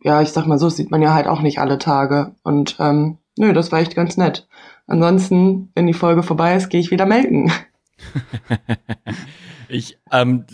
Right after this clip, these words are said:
Speaker 2: zu dem Boden, äh, Thema, das fand ich auch in meiner Zeit, wie ich noch, äh, an der, äh, F H war, fand ich das auch immer eins der spannendsten Themen. Also dieses ganze Boden, äh, äh, Wissenschaft da, die fand ich immer sehr interessant. Und was ich da,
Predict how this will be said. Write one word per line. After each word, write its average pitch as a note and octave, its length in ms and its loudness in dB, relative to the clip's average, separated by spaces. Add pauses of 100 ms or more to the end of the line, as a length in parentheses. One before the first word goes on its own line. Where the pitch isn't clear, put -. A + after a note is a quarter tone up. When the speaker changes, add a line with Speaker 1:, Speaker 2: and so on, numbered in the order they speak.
Speaker 2:
zu B2 260 2
dem A2+ 280 2
Boden, D3+ 440 4
äh, A2 380 2
Thema, C3+ 440 -2
das A2 200 -12
fand C#3+ 240 -2
ich C3+ 100 0
auch C3+ 140 2
in A#2+ 80 2
meiner A2 340 2
Zeit, A#2 260 -4
wie A#2 120 -6
ich A2 100 -8
noch, A2 240 -6
äh, F#2+ 40 -4
an G2+ 420 -4
der, G2 260 -4 (580)
äh, F#2 360 -2
F - 140 -4
H C3+ 180 2
war, G2+ 180 4
fand A2 180 -2
ich A2+ 60 -2
das A2 120 -2
auch G#2 100 0
immer G#2 400 0
eins G#2 180 -6
der G#2 240 0
spannendsten A2 460 -4
Themen. G#2 320 -2
Also F#2 200 -10
dieses F#2+ 300 -10
ganze G2 400 -2
Boden, G#2+ 600 -4 (720)
äh, F#2+ 540 -4
äh, F#2+ 720 -4
Wissenschaft A2 480 -6
da, A2 220 -2
die G#2+ 100 -8
fand G#2 180 -8
ich G2+ 60 -6
immer G2+ 140 -4
sehr G#2 180 -2
interessant. G2+ 340 -4
Und A2+ 200 -2
was A#2 160 0
ich B2 80 -6
da, A2 420 0